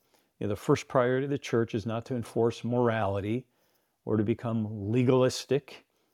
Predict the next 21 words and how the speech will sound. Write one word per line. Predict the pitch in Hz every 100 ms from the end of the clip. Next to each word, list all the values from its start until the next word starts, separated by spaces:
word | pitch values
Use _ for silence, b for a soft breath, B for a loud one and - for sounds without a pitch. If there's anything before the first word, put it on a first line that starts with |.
| _
in | 110 107
those | 110 -
things | 117 110 117 110 104 -
that | 107 104 - _ _ _ _ _ _ _ _ -
are | 107
neither | 107 110
commanded, | - 113 104 110 - _ _ -
commanded | 110 117 123
nor | 127
forbidden, | 123 135 123 165 123
or | 170 226 247
to | 143 160
be | 175
mean | 156 190 269 120 - _ _ _ _ _ _ -
about | 120 127 -
the |
things | 131 127 131
that | 151
are | 139
definitely | 139 170 240 127 90
commanded. | - 104 - - -